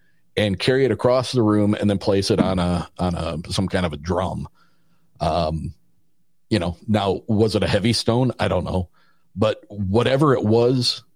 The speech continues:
that he picked up, there was, there was something to it. You know, so vibration, frequency, I think that has a lot to do with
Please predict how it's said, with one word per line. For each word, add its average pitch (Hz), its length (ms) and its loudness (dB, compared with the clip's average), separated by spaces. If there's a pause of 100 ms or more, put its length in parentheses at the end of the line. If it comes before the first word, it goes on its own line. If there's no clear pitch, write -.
(260)
that 101 120 2
he 101 80 2
picked 98 320 -4
up, 107 280 0 (1080)
there 117 140 2
was, 110 480 0
there 107 160 2
was 107 160 0
something 135 340 -2
to - 240 2
it. - 180 -8 (1080)
You 92 100 0
know, 98 160 0
so 95 400 -2
vibration, 127 840 0
frequency, 131 840 0 (540)
I 107 140 0
think 127 220 0
that 101 120 0
has 95 180 -2
a 82 60 -4
lot 87 300 -2
to - 80 -12
do 87 200 -2
with 87 320 -6